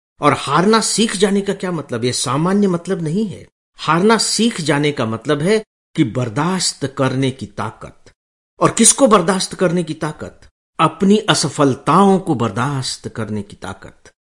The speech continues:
लेकिन जब हम एक बार हार जाते हैं तो क्या फिर उसे छोड़ देते हैं? नहीं,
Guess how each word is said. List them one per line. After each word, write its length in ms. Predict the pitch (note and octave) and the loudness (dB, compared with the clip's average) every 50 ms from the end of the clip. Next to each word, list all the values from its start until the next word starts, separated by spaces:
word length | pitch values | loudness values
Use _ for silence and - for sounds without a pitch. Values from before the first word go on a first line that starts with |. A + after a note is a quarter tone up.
| _ _ _ _ _ _ _ - | _ _ _ _ _ _ _ -12
लेकिन 200 | A#2+ - C3 B2 | -6 -2 0 4
जब 160 | A#2+ C#3 C3 | 4 4 4
हम 320 | B2 G2+ B2+ B2+ B2+ - - | 4 0 -2 -2 -2 -2 -2
एक 220 | B2 A#2+ - - G#2 | -2 -2 -2 -4 -4
बार 180 | A2 G#2+ G#2+ F#2+ | -6 -4 -6 -8
हार 360 | - - - - C#3 E3+ D#3+ | -10 -12 -10 -6 -6 -6 -6
जाते 340 | B2+ G#2+ F#2 F2 - _ E2+ | -6 -8 -10 -12 -12 _ -18
हैं 180 | D#2+ - - - - _ _ - | -18 -18 -20 -20 -20 _ _ -4
तो 80 | B2 | -4
क्या 180 | A2+ - B2 A#2+ | -2 0 0 0
फिर 180 | - - A#2 A#2 | 0 -2 -4 -4
उसे 160 | A2 - A2 | -6 -8 -8
छोड़ 320 | - - - C3 C3+ D3 | -8 -6 -2 -2 -2 0
देते 300 | D3 E3 D#3+ D#3+ D#3+ E3+ | -2 -4 -4 -4 -6 -8
हैं? 200 | F3+ G#3 B3 B3 _ _ - | -6 -8 -10 -12 _ _ -10
नहीं, 360 | G#2+ G#2+ A#2 B2+ C#3+ E3 F#2+ | -6 -4 -2 -2 -2 -4 -6